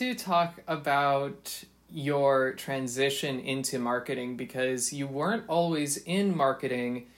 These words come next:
You got, uh, you know, your education in sort of analytics, management information systems. I'm wondering, how did you break into marketing? What was the, you know, the tough,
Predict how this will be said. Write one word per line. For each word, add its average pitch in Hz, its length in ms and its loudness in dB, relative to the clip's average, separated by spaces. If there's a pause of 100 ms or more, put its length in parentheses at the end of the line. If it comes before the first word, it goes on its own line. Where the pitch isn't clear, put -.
(340)
You 131 320 -2
got, 151 420 0 (280)
uh, 143 220 0 (180)
you 143 100 -4
know, 135 80 0
your 143 240 0
education 147 640 -4
in 135 440 -4
sort 135 180 -4
of 120 60 -10
analytics, 151 640 -2
management 131 360 -6
information 156 460 -4
systems. 147 540 -6 (440)
I'm 139 120 -2
wondering, 143 600 0 (240)
how 214 200 2
did 160 400 0
you 156 120 0
break 139 360 0
into 131 240 -4
marketing? 123 720 -4 (220)
What 160 380 2
was 143 440 0
the, 131 120 -6 (160)
you 139 140 -2
know, 127 200 0
the 123 140 -6
tough, 139 440 -4